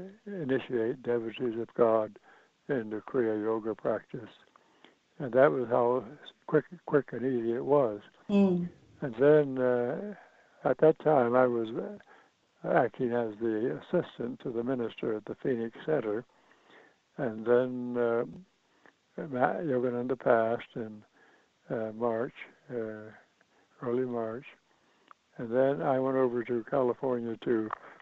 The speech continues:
Speaker 1: attend the funeral service. And then two days after the funeral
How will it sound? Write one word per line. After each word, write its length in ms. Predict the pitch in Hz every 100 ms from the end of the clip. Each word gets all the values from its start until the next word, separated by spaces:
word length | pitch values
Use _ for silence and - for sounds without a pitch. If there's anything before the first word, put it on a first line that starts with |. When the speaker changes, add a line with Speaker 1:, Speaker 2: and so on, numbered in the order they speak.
| -
Speaker 1:
attend 440 | 127 - 135 120
the 300 | 120 117 110 107 -
funeral 360 | 147 127 113 101
service. 400 | - 117 104 110 - _ - _ _ - _ _
And 180 | 147 120
then 240 | 120 110 107 - _ - - _ -
two 120 | 147
days 340 | 131 123 120
after 440 | 117 120 117 - 123
the 160 | 101 104
funeral 340 | 147 123 117